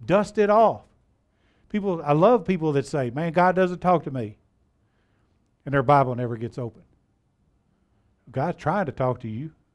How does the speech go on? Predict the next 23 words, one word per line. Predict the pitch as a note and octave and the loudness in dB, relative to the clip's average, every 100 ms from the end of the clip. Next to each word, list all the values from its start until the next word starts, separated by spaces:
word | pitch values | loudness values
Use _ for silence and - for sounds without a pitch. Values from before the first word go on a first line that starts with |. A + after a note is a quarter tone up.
| _ | _
but | A2+ | -8
he's | C#3+ | -6
not | D3 | -4
gonna | B2 G#2+ | -4 -6
force | - F3 F3 - | -8 -8 -8 -12
you. | B2 - _ _ _ _ _ _ _ _ _ _ _ _ _ | -18 -18 _ _ _ _ _ _ _ _ _ _ _ _ _
He | _ G3+ | _ -12
wants | D3+ C3+ - | -8 -10 -8
a | |
relationship | D#3 F#3 G3 A2+ - - | -4 -2 -4 -8 -16 -16
with | G2+ | -14
you. | G2 G2 F#2 _ _ _ | -16 -16 -20 _ _ _
Trust | - - F3 - | -14 -8 -8 -8
in | D3+ B2+ | -10 -8
the | |
word | A#2+ C#3 D3+ B2+ | -8 -4 -4 -4
of | A#2 | -8
God. | C#3+ D#3 B2 - _ _ _ _ _ _ _ _ _ _ _ _ _ _ _ _ | -14 -14 -14 -16 _ _ _ _ _ _ _ _ _ _ _ _ _ _ _ _
Matthew | E3 D#3+ E3 | -8 -6 -8
chapter | C3+ D#3+ C#3 C3 | -4 -2 -2 -4
six | - E3 C#3 - - _ _ _ _ _ _ _ - - _ _ _ _ _ _ _ _ _ | -6 -4 -4 -6 -20 _ _ _ _ _ _ _ -20 -20 _ _ _ _ _ _ _ _ _
says | _ D3 B2 | _ -8 -6
this, | A#2+ B2+ - - | -4 -4 -4 -14